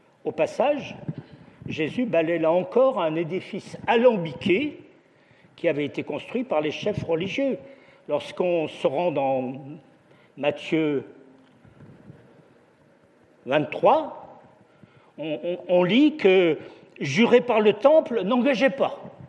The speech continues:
Ah, mais jurer par l'or du temple, engagez. Que jurer par l'autel, n'engagez pas. Mais que jurer par l'offrande qui est sur l'autel, engagez. Alors tout ceci n'a, n'a plus lieu d'être, puisque le commandement nouveau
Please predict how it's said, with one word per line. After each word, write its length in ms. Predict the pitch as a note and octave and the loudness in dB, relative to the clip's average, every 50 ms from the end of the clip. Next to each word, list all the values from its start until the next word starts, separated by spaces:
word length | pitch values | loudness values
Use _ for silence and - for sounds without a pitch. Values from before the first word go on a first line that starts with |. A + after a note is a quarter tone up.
| - _ _ _ _ _ _ _ | -20 _ _ _ _ _ _ _
Ah, 120 | - F3 | 2 2
mais 160 | G3 G#3+ G3+ F#3 | 4 4 4 2
jurer 380 | C3+ B2+ F3 B3 G#3 B3+ A#3+ | 2 0 -2 2 4 4 4
par 220 | - - G3 F3 E3+ | 4 4 4 4 6
l'or 240 | F3+ A#3+ B3 G3 | 6 4 4 4
du 140 | F3 E3+ F3+ | 0 -4 -4
temple, 380 | - - B3 C#4 C#4+ C4+ - - - - - - - - _ _ _ - | -2 0 2 2 2 2 0 -6 -14 -18 -20 -20 -20 -20 _ _ _ -12
engagez. 420 | - E3+ E3 D#3 F#3 - - - - - - - _ _ _ _ _ _ _ _ - - - - _ _ _ | -10 -8 -6 -6 -6 -8 -10 -18 -20 -20 -20 -20 _ _ _ _ _ _ _ _ -20 -20 -20 -20 _ _ _
Que 120 | G#3 G3+ | 2 2
jurer 340 | F3 D3+ G3+ A#3 A#3+ A#3 A#3 | 2 4 2 4 6 4 4
par 200 | A#3 G#3 F#3+ G3 | 4 4 2 4
l'autel, 520 | G3+ G3 - - C#4 D4+ D4+ C4+ E3 - - - - | 2 2 4 6 6 6 6 4 -2 -6 -10 -12 -6
n'engagez 400 | E3+ A#3 C4+ C4+ C#4+ A#3 C4+ C#4+ | -4 -2 0 0 0 2 2 0
pas. 220 | C#4+ B3 D#3 - B2 - - - - - - _ _ _ _ _ _ _ _ - - _ - - - - | 0 0 -4 -6 -6 -14 -18 -20 -20 -20 -20 _ _ _ _ _ _ _ _ -20 -20 _ -20 -20 -16 -6
Mais 120 | D3+ D#3+ | -4 -4
que 140 | D#3 - F3+ | 0 0 -2
jurer 320 | C#3+ - G3 G#3 F#3+ G#3 - | 0 2 0 2 2 2 2
par 200 | - D#3+ C3 C3+ | 2 0 2 4
l'offrande 640 | F3+ A#3+ D4 C#4 - - - D4+ C#4 A3 F#3 C#3 - | 4 4 4 4 2 0 0 2 2 2 0 -2 -6
qui 80 | - | -8
est 20 | D3+ | -10
sur 200 | - - - C#3+ | -8 -8 -8 -6
l'autel, 520 | C#3 C3+ - - A#3 C#4+ D4 C#4 F#3 - - - - - _ _ _ _ _ _ _ | -6 -8 -4 0 0 2 2 0 -2 -8 -12 -18 -20 -20 _ _ _ _ _ _ _
engagez. 460 | E3 F3+ D3+ D#3+ D3 A2+ - - - - _ _ _ _ _ _ _ _ _ _ _ _ _ _ _ _ _ _ _ - _ - _ - _ - - - - - | -12 -10 -8 -8 -8 -10 -10 -16 -20 -20 _ _ _ _ _ _ _ _ _ _ _ _ _ _ _ _ _ _ _ -20 _ -20 _ -20 _ -20 -20 -14 -2 -2
Alors 160 | E3 C#3 - | -2 -2 0
tout 100 | - A3+ | -4 -4
ceci 400 | - - F#3 - - C#4 C#4 B3+ | -2 -2 -4 -4 -2 -4 -4 -2
n'a, 180 | - F3+ E3 D3 | -2 -2 -2 -2
n'a 180 | D3+ D3+ D3+ | -2 -2 -4
plus 200 | D3 - - F3+ | -4 -4 -10 -10
lieu 260 | D3+ C#3 E3 E3+ G3 E3+ | -8 -8 -6 -6 -6 -4
d'être, 400 | F3+ C4 C4+ C4 - - - - | -4 -4 -6 -6 -10 -16 -18 -16
puisque 320 | - D3 - - - - | -16 -16 -16 -16 -8 -4
le 320 | F3 D#3+ - - D3 D#3 | -4 -4 -2 -4 -6 -6
commandement 520 | D#3 D#3 F3 E3 D#3 D#3+ D#3 D#3+ D3+ D3+ D#3 | -4 -4 -4 -2 -2 -4 -4 -2 -4 -4 -4
nouveau 440 | D3 D3+ D3+ D3+ G#3+ C#4+ D#4 C#4+ | -4 -6 -6 -4 -4 -4 -4 -6